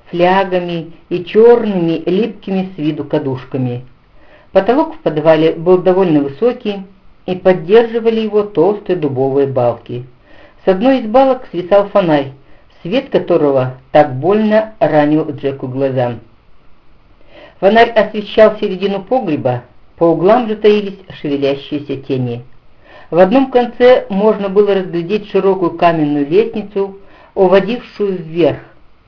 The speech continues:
С другого конца открывался темный коридор.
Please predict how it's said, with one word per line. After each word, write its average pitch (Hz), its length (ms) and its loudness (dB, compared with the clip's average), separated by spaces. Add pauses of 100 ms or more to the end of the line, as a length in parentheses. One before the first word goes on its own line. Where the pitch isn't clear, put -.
(140)
С 139 80 -10
другого 156 460 0
конца 202 600 -2 (380)
открывался 170 840 -2
темный 131 480 -6
коридор. 123 520 -4